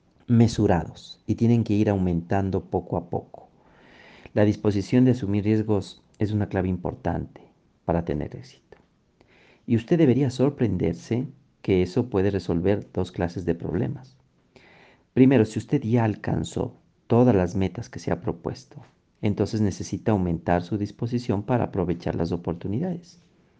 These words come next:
El camino hacia el siguiente nivel es siempre hacia arriba, de modo que usted no puede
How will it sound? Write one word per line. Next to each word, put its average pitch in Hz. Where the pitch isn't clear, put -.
El 110
camino 101
hacia 123
el 90
siguiente 95
nivel 113
es 117
siempre 131
hacia -
arriba, -
de 113
modo 127
que 123
usted 123
no 117
puede 117